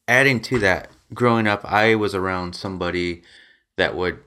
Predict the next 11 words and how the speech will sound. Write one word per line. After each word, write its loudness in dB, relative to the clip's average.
overreact -2
and -10
kinda -2
have 0
the -8
same -2
attitude, -2
"The -12
day -2
is -4
ruined, -10